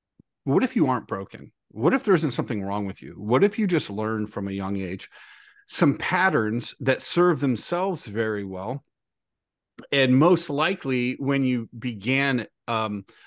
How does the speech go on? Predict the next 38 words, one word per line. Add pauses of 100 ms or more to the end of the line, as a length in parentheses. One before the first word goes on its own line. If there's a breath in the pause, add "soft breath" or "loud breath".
(120 loud breath)
running
those
patterns
over
and
over
again,
it
was
something
that
kept
you
safe
and
served
you
very
well
at
a
young
age. (360 loud breath)
But
now
that
you're
older,
it's
no
longer
serving
you
on (120)
any (360)
level. (680 soft breath)
And (520)
because